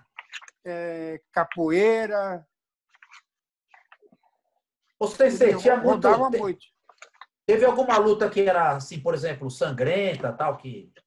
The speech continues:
Speaker 2: machucava,
Speaker 1: Não, não,
Speaker 2: cortava
Speaker 1: nunca
Speaker 2: muito?
Speaker 1: teve, não, não, eu só levei um pontapé no fígado, mas fora isso, não, não, não le-, nunca levei soco nenhum no rosto.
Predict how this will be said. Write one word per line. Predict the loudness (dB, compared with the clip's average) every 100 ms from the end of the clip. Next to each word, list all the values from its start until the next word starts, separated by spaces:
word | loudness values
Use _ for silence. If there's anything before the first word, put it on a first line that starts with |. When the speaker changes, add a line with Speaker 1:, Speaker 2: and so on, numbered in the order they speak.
| _ -10
Speaker 2:
machucava, | -10 -10 -10 -4 -2
Speaker 1:
Não, | 0 -2
não, | 0
Speaker 2:
cortava | 0 0 -2
Speaker 1:
nunca | -2
Speaker 2:
muito? | -4 -4
Speaker 1:
teve, | -6 -2
não, | -4
não, | -2 -4 -4
eu | -6
só | -4 -4
levei | -2 -6 -6 -6 -4 -10
um | -10 -12 -6
pontapé | -6 -2 -4 -2 -4 -4
no | -6 -10
fígado, | -10 -6 -6 -8 -18 _ _ _ _
mas | -2 2 4 2 -2
fora | -4 2 2 2 -2
isso, | -6 -10 -12
não, | -12 -12
não, | -14 -12 -8 -8
não | -8 -8
le-, | -6 -4
nunca | -2 -2 0
levei | 0 0 0 0 0 -6 _ _ _
soco | -6 0 0 0 -8
nenhum | -8 -8 -10
no | -10
rosto. | -4 -4 -4